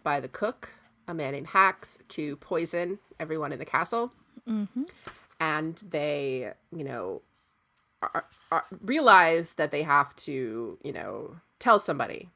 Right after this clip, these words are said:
Speaker 1: Uh, and he, Hax is killed, and he has to kind of feel a certain amount of guilt for that, even though
Speaker 2: Yeah.
Speaker 1: he knows that he did the right thing.
Speaker 2: But he, he and his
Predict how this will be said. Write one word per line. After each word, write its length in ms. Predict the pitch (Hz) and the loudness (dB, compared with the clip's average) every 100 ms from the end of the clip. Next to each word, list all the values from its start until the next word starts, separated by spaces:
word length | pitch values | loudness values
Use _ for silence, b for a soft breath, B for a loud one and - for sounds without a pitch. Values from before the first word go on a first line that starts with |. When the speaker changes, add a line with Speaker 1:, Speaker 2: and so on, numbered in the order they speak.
| _ _ _ _ b b b b b - | _ _ _ _ b b b b b -2
Speaker 1:
Uh, 540 | 156 143 123 113 156 160 _ - _ _ _ _ _ - _ _ - | 2 2 2 0 -4 -12 _ -20 _ _ _ _ _ -20 _ _ -6
and 400 | 170 165 156 151 | -2 0 0 -4
he, 640 | - - 156 147 143 135 - _ _ | -8 -6 -4 -4 -4 -4 -6 _ _
Hax 320 | 175 185 170 208 | -2 0 0 -4
is 100 | - | -4
killed, 440 | 151 135 120 - _ - | -4 -4 -4 -10 _ -12
and 160 | 147 | -8
he 60 | 156 | -6
has 200 | 151 - | -8 -6
to 280 | 151 139 143 _ _ _ _ | -6 -6 -8 _ _ _ _
kind 200 | - 269 | -6 -4
of 80 | 233 | -4
feel 460 | - 190 180 160 147 | -4 -2 2 2 0
a 80 | 143 | -2
certain 260 | 185 143 | -4 -4
amount 220 | 143 139 | -4 -8
of 60 | 151 | -6
guilt 180 | 143 - | -8 -8
for 120 | 143 | -4
that, 440 | 131 101 50 - - _ | 2 2 0 -10 -20 _
even 280 | 160 160 156 | -4 -2 0
though 80 | 143 | 0
Speaker 2:
Yeah. 100 | 170 | -2
Speaker 1:
he 60 | 151 | -2
knows 240 | 143 147 | -4 -4
that 80 | 151 | -6
he 60 | |
did 160 | 143 135 | -8 -6
the 80 | 135 | -4
right 180 | 117 - | -4 -6
thing. 420 | 147 110 - - _ _ _ - | -8 -6 -10 -16 _ _ _ -10
Speaker 2:
But 140 | 240 | -8
he, 220 | 277 311 - | -6 -6 -8
he 320 | - 339 359 | -6 -4 -2
and 160 | 302 294 | -2 -2
his 300 | 254 233 | -4 -6